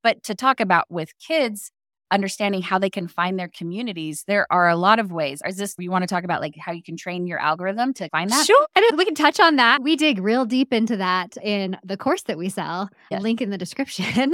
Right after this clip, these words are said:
Speaker 2: <laughs> So
Speaker 1: Yes.
Speaker 2: But, but yeah, we can touch briefly on training the algorithm. And I think maybe more, 'cause that's, like, where you're consuming the content.
Speaker 1: Right.
Speaker 2: Like, what about where you can interact with people that, like, are similar to you?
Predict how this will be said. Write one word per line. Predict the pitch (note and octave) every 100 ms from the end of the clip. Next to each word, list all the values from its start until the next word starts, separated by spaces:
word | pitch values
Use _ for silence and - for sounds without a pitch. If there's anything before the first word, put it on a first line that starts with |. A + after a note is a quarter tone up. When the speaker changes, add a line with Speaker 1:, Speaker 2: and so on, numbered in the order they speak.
| F#4
Speaker 2:
<laughs> | -
So | - - D#4+
Speaker 1:
Yes. | D#3 D#3+ C#3 - _ _ _ _ _ _ _ -
Speaker 2:
But, | G3+ D#4+ C4+ B3+ -
but | A#3+ D#4+
yeah, | D4
we | D#4+
can | G4 G4 C4
touch | D4 B3+ G#3+
briefly | E4+ - C#4+ A#3+
on | A#3 A#3
training | B3 B3 A3+
the | G#3+
algorithm. | G3+ G3+ G3 G3 F#3+ -
And | G#3+ G3+ G3 -
I |
think | D4+ D#4
maybe | E4 F#4 F4
more, | C#4+ C4+ C#4 C4+ B3+ A#3+
'cause | B3+
that's, | G4 G4
like, | G#3 G3
where | G#3 A3+
you're | G#3+ G3
consuming | G3+ G3 - C#4 E4+ F4
the |
content. | F4+ F#4+ F#4+ - G4 G4+ G#4 - _ F#3
Speaker 1:
Right. | F3
Speaker 2:
Like, | B3 A3 F4
what | A#3+ A3 D4 D#4+
about | C4 C4 A#3 F#3
where | G#3+
you | A3
can | - G#3+
interact | A3+ G3+ E3 G3+ -
with | G#3 G3
people | - F#3 - F3 E3+ E3+
that, | E3+ D#3 E3
like, | E3+ E3+ - _
are | G3 F#3 E3+
similar | - F#3 F#3 D#3 E3+
to | -
you? | C2 - -